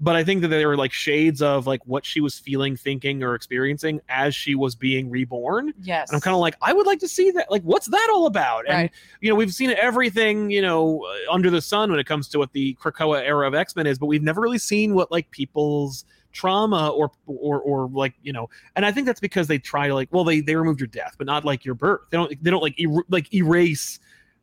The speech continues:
Speaker 1: your, like, mindlessness when you're be-, reborn, you know what I mean? 'Cause remember, like, they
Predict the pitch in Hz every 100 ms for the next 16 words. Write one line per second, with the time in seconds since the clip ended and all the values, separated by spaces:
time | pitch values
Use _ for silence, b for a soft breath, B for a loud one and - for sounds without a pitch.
0 | - 180 175 175 165 160 147 151 160 165
1 | 190 190 180 - 185 170 - 170 175 170
2 | 165 156 135 160 151 185 170 165 175 190
3 | 233 247 208 208 208 220 180 175 208 151
4 | 143 131 143 143